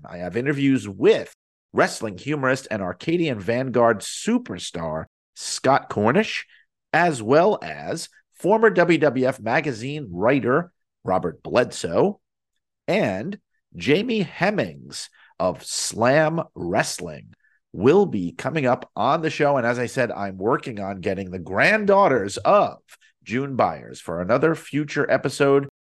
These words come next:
as well as another From the Archives episode that I have planned down the pike. So keep listening. You really want to subscribe to this show. Be a loyal listener if you are not one already. And if you are,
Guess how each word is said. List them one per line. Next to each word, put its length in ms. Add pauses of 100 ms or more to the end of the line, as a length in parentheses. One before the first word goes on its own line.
(140)
as 220
well 180
as 140
another 460 (340)
From 380
the 220
Archives 800
episode 520
that 120
I 120
have 280
planned 500
down 260
the 60
pike. 380 (200)
So 160
keep 360
listening. 480 (160)
You 120
really 480 (200)
want 400
to 80
subscribe 580
to 80
this 180
show. 380 (240)
Be 180
a 80
loyal 380
listener 520
if 240
you 180
are 140
not 200
one 180
already. 420
And 100
if 140
you 180
are, 440